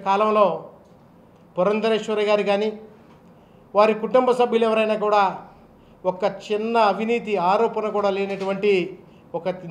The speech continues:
నిజాయితీ కలిగినటువంటి కుటుంబం నుంచి వచ్చినటువంటి వ్యక్తి. అదేవిధంగా ఆవిడ కూడా కేంద్ర మంత్రిగా ఆవిడ పనిచేసినటువంటి కాలంలో ఒక చిన్న అవినీతి ఆరోపణ కూడా ఆవిడ మీద లేనటువంటి పరిస్థితి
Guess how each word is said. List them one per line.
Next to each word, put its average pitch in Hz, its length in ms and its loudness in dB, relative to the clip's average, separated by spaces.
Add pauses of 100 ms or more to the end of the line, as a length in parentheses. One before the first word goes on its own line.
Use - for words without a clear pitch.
నిజాయితీ 233 460 2
కలిగినటువంటి 196 500 -4 (100)
కుటుంబం 202 380 -4
నుంచి 185 180 -8
వచ్చినటువంటి 175 540 -6 (640)
వ్యక్తి. 156 240 -10 (680)
అదేవిధంగా 233 500 8 (100)
ఆవిడ 233 180 4 (100)
కూడా 226 180 2 (920)
కేంద్ర 240 320 2 (120)
మంత్రిగా 226 380 2 (1000)
ఆవిడ 202 160 4 (100)
పనిచేసినటువంటి 233 640 2 (100)
కాలంలో 202 340 4 (800)
ఒక 202 140 -6 (160)
చిన్న 269 240 2 (160)
అవినీతి 262 360 -2 (180)
ఆరోపణ 247 420 6
కూడా 233 200 2
ఆవిడ 214 220 0
మీద 214 200 -4
లేనటువంటి 202 500 -4
పరిస్థితి 233 340 -4